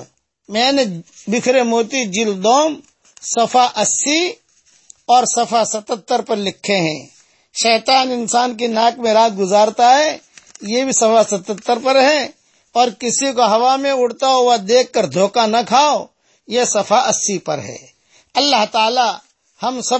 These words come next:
کو حضرت محمد صلی اللہ علیہ وسلم کی سنت کے مطابق عمل کرنے کے توفیق عطا فرمائے۔ اب جو ہے،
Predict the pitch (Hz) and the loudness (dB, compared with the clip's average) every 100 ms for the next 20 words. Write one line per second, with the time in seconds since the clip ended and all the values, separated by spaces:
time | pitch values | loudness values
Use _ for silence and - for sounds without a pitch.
0 | - - 220 175 156 196 254 226 214 185 | -4 -2 0 0 0 0 0 0 -2 -2
1 | 233 233 214 - 220 202 190 185 202 233 | -2 -2 -2 0 2 2 2 2 2 2
2 | 233 208 202 196 208 202 190 180 - 175 | 2 2 0 0 0 -2 -2 -4 -4 -6
3 | 175 214 202 226 - 175 196 208 - 170 | -6 -6 -6 -8 -6 -6 -2 -4 -4 -4
4 | 156 175 202 233 196 _ _ _ _ _ | -2 0 2 0 -4 _ _ _ _ _
5 | 180 214 233 220 196 180 208 196 185 - | -4 0 0 0 -2 0 -4 -2 -4 -2
6 | 160 - 254 202 175 175 - 156 156 151 | -2 -2 -2 0 2 0 0 -4 -4 -6
7 | 131 - _ _ _ _ 233 233 226 262 | -8 -18 _ _ _ _ -4 -2 2 2
8 | 277 | 4